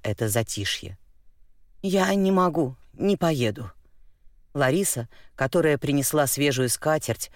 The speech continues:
и поставила чистые рюмки и графин с водкой, сказала это спокойно. Но так, что и Дмитрий Иванович, и бабуля вздрогнули, и оба одновременно потянулись к графину. Бабуля уступила,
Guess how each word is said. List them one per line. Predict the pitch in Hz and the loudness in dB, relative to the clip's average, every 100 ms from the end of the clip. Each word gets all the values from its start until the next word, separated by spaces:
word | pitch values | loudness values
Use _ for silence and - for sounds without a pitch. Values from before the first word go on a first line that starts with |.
| - - | -14 -6
и | |
поставила | 135 139 - 147 123 120 | -2 -2 0 2 2 0
чистые | - 135 - 127 120 | -2 -4 -2 0 0
рюмки | 139 120 117 | 0 -2 -4
и | |
графин | 107 117 110 135 113 | -2 -2 -2 -2 -2
с | - | 0
водкой, | 165 175 120 110 - - - - | -2 0 -4 -4 -10 -20 -20 -16
сказала | - 131 160 165 | -2 0 2 2
это | 135 135 | 2 0
спокойно. | - 143 143 113 101 90 85 - - - _ - - - | -4 -4 -4 -2 -2 -4 -8 -16 -20 -20 _ -20 -20 -6
Но | 139 143 | -4 0
так, | 196 202 | 0 0
что | - - | -2 0
и | 135 | 0
Дмитрий | 131 165 - 139 | 2 0 2 0
Иванович, | 127 160 180 113 110 - - - - | 2 2 2 0 -2 -8 -16 -20 -6
и | 139 | 0
бабуля | 131 131 180 170 | 0 2 2 2
вздрогнули, | 151 147 180 104 101 95 - - - - - - | 0 2 2 2 -2 -4 -8 -20 -20 -20 -20 -4
и | 143 | 2
оба | 156 190 123 107 - - | 4 4 2 -4 -8 -12
одновременно | - 120 123 120 160 185 165 156 | -4 0 2 2 2 2 2 0
потянулись | - 127 117 131 139 127 | -2 -2 0 2 0 0
к | |
графину. | 135 135 - 113 90 92 - _ - - - - - | -2 -2 -2 -4 -4 -8 -16 _ -20 -20 -20 -20 -4
Бабуля | 127 131 190 190 | 0 2 2 2
уступила, | 170 - 165 127 123 110 | 0 -2 -4 -2 0 0